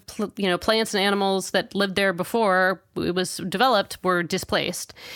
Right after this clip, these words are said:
And on an ongoing basis, presumably the, the, any kind of pests, what we call pests,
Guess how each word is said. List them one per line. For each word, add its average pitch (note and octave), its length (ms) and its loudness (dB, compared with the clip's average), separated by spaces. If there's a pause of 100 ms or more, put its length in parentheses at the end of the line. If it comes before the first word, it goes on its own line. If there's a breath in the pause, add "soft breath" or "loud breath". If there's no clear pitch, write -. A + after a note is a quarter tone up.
(340 loud breath)
And G#3 320 2
on G#3 120 4
an G#3 200 0
ongoing G#3 540 4
basis, E3+ 380 0
presumably F3 640 0
the, E3 480 0
the, E3 480 -2
any G#3 320 0
kind F3+ 180 -4
of - 140 -6
pests, - 720 -4
what F#3 340 -4
we F#3+ 100 -2
call E3+ 260 2
pests, - 680 -4